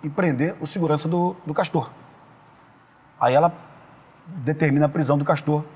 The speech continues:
ao longo do julgamento. Aquilo foi um abalo no Brasil. As pessoas, nenhuma juíza até então, nenhum juiz até então teve coragem de prender um bicheiro e a, e a Denise, a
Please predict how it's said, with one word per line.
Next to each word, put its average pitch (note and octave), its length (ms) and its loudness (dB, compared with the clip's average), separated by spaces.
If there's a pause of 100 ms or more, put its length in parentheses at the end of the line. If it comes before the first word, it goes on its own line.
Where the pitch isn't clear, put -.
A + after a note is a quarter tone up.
(220)
ao D#3 120 -2
longo D3+ 220 2
do C3+ 60 -4
julgamento. D3 500 -4 (720)
Aquilo A#3 240 -6
foi A3+ 140 -4
um A#3+ 80 6
abalo C#3+ 560 6
no A#2+ 80 -4
Brasil. A2+ 460 -2
As - 80 -8
pessoas, - 200 -14 (320)
nenhuma F#3 380 0
juíza F3 420 6
até - 140 2
então, D3 300 0
nenhum G#3 200 0
juiz E3 220 2
até D3+ 160 0
então D#3 240 -2 (380)
teve D#3+ 160 -4
coragem D#3 680 6 (560)
de C#3 120 -6
prender C#3 340 0
um D#3 80 2
bicheiro D#3 420 -2
e F#3 60 -4
a, G3 140 2
e F#3+ 100 2
a G3 240 6
Denise, D3+ 380 0 (100)
a B2+ 680 4